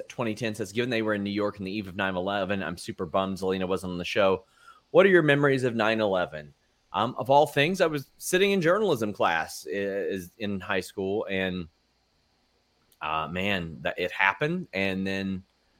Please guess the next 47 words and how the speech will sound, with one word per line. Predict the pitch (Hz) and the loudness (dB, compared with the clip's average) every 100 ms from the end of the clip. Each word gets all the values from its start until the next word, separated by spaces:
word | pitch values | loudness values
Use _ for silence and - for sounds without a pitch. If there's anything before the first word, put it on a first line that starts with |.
| _ - | _ -12
for | 95 | 2
the | 98 | 6
rest | 110 - | 6 6
of | 123 | 0
the | |
morning, | 113 120 143 156 135 | 4 4 2 2 4
that's, | 110 110 - - _ _ _ 98 | 4 4 -4 -12 _ _ _ -8
we, | 101 - - | -4 -4 2
our | 101 | 2
classes | - 98 104 - 101 95 | 4 4 4 2 -6 -6
weren't | 95 104 - | -4 -2 -2
happening | - 104 - 104 104 101 | 2 2 2 -6 -4 -2
as | 101 | 0
they | 104 | 2
were. | 98 107 127 87 | 4 4 6 4
Our, | 85 82 _ _ - | 2 -2 _ _ -2
our | 90 | -2
televisions | - 98 92 85 98 92 | 0 -2 -2 -4 -6 -4
were | 95 | 0
on, | 95 98 113 120 | 2 0 -2 -6
and, | - 87 90 90 85 _ _ _ _ _ | -6 -4 -2 -4 -8 _ _ _ _ _
um, | 85 82 82 82 78 _ _ _ | -4 -2 -2 -4 -10 _ _ _
that | 98 98 | 4 4
was | 113 | 4
pretty | - 123 | -2 -2
much | 117 113 - | 2 2 4
it. | 113 120 - | 4 4 2
They, | 90 90 | 2 4
they | 95 | 2
had | 95 95 | 2 0
televisions | 95 101 104 107 107 101 | 0 0 2 0 0 -2
on | 107 110 | -2 -2
throughout | 101 95 95 | 2 2 4
that | 95 101 | 0 4
day, | 98 107 | 4 4
and | 104 | 2
they | 92 | -2
were | 87 87 | -2 -6
trying | - 117 123 139 110 104 | -2 0 2 2 2 2
their | 98 | 2
best | 85 104 113 - | 4 4 2 -2
to | 95 | -4
explain | - - 107 110 117 | -4 -2 0 0 -2
to | 98 | -2
us, | 85 | -2
our | 87 | -2
teachers, | - 123 107 87 | -2 -4 0 -2